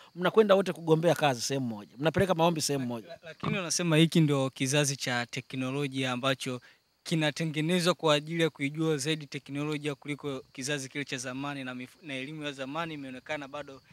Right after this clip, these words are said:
Speaker 2: iko nyuma kwa wakati wa sasa.
Speaker 1: Ni, ni kweli kwa sababu ya utandawazi, kwa sababu ya utandawazi, lakini na-, nachokiangalia mimi ni ile, ile capac-, capacity ya think tank. Ile thinking capacity yao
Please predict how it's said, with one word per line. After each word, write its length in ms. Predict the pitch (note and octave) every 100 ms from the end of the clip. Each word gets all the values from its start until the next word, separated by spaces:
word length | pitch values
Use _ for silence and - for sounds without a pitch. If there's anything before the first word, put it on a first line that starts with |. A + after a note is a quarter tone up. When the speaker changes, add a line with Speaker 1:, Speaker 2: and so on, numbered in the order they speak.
| _ _ _
Speaker 2:
iko 280 | F#3 - E3
nyuma 380 | D#3+ G3+ F#3+ E3
kwa 160 | D3+
wakati 320 | C#3+ D3+ D3
wa 80 | C3+
sasa. 240 | A#2+ B2 -
Speaker 1:
Ni, 320 | A3+ C4+ C4
ni 180 | C4 B3+
kweli 340 | - C4+ C4
kwa 100 | F#3+
sababu 360 | F#3+ G#3+ B3 A3
ya 80 | G3+
utandawazi, 800 | F3+ F#3+ F#3 G3+ F3 B2 A2+ D3+ _ _ - -
kwa 100 | F3
sababu 300 | - A#3 G#3
ya 80 | F3+
utandawazi, 520 | D#3+ E3 E3+ D#3+ C#3
lakini 280 | D#3 A#3 G#3+
na-, 140 | G#3
nachokiangalia 560 | A3 B3+ B3+ A3 A3 A#3
mimi 160 | A3 G3+
ni 60 | G3+
ile, 180 | G#3 E3 - -
ile 180 | A3+ A3
capac-, 480 | - F#3+ A3+ G#3 - _ -
capacity 480 | F#3+ A#3+ A3 G3+
ya 80 | G3+
think 320 | - G3+ E3+
tank. 240 | - F3+ D3+ - _ _ _ _ _
Ile 160 | A3+ A3+
thinking 480 | - C4+ B3 G#3+ F#3+
capacity 520 | G3+ F#3+ A3 - G3
yao 300 | G3 D3+ B2